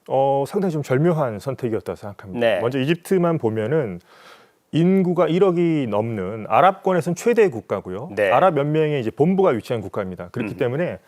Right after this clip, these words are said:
Speaker 1: 아랍권과 어떤 중동, 그다음에 북아프리카 지역까지 자신들이 이제 맹주라고 생각하는
Speaker 2: 음.
Speaker 1: 나라고요. 아시다시피 세계 물류의 중심이기도 한 수에즈 운하가 있는 곳이기도
Speaker 2: 네.
Speaker 1: 합니다. 그렇기 때문에 상당히 중요하고 또 이집트가 현재 많은 지금 대형 프로젝트를 추진하고 있거든요. 그렇기 때문에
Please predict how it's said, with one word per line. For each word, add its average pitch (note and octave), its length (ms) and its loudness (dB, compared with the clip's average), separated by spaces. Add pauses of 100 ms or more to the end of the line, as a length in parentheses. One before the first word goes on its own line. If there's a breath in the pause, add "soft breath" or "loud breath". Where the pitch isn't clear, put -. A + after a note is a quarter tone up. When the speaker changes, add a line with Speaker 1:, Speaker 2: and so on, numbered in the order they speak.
(260 soft breath)
Speaker 1:
아랍권과 C3 1000 -2
어떤 A2 380 -4
중동, C#3+ 400 0
그다음에 G2+ 240 -6
북아프리카 D#3+ 500 0
지역까지 B2+ 300 -2
자신들이 G#2+ 320 -10
이제 F#2 100 -8
맹주라고 C#3 800 0
생각하는 C3 400 -4
Speaker 2:
음. G#2 60 -4
Speaker 1:
나라고요. F#2 500 -4 (320 loud breath)
아시다시피 C#3+ 720 0
세계 F3+ 320 2
물류의 C#3+ 400 2
중심이기도 A2+ 640 -6
한 G#2+ 280 -2
수에즈 B3 340 2
운하가 B2 340 2
있는 G2 200 -6
곳이기도 A#2 360 -10
Speaker 2:
네. A2 220 4
Speaker 1:
합니다. D2 220 -6 (180 loud breath)
그렇기 C3 220 -8
때문에 C3+ 220 -2
상당히 E3 340 0
중요하고 B2 540 -2
또 B2+ 120 -2
이집트가 E3 500 -2
현재 C#3 300 0
많은 D#3 320 2
지금 A2+ 160 -8
대형 A#2+ 480 2
프로젝트를 E3+ 540 0
추진하고 C#3+ 400 -4
있거든요. G2 300 -6
그렇기 A2 200 -10
때문에 E3+ 400 -4